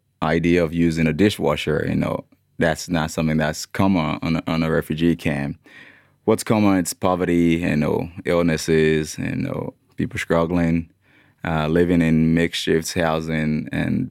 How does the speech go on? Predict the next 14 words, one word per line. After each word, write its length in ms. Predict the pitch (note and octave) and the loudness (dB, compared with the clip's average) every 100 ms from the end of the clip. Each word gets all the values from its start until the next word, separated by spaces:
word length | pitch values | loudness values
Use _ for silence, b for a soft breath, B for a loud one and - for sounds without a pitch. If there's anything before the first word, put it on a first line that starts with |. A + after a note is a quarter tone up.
| - | -4
yeah, 320 | - G2 C3+ D#2+ _ - - | 2 2 2 -4 _ -14 -2
education 800 | G2 F#2+ F#2+ F#2+ G2 G2 F#2+ | -2 0 2 2 2 2 4
is 200 | F2+ E2+ | 2 0
not 300 | F#2 F2+ F2 | -2 0 0
as, 260 | F2+ E2+ E2+ | 0 -2 -2
uh, 360 | F2 E2 E2 F2+ - _ _ _ - | -2 0 -2 -6 -14 _ _ _ 0
prevalent 520 | G2 F#2 F#2+ F2+ F2 | 2 2 2 2 2
as 160 | E2+ | 0
it 120 | F2 F2+ | 2 2
is 180 | F2+ | 4
over 220 | F2+ F2 E2 | 4 2 0
here. 360 | F#2 F#2 A2+ B2 | 2 2 2 -2
Like, 340 | F2 E2 - | -6 -6 -4
um, 480 | F2 E2 D#2+ E2 | -4 -2 -2 -4